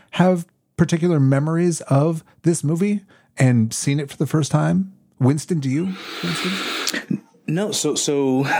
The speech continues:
Speaker 2: um, I don't have a recollection of seeing this film for the first time, and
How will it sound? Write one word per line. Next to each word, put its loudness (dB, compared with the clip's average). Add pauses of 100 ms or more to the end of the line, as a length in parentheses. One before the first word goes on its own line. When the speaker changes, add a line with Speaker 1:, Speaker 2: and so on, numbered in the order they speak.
Speaker 2:
um, 2 (120)
I 2
don't 0
have 2
a 0
recollection 0
of 0
seeing 2
this -2
film 2
for 0
the 2
first 0
time, 2
and 2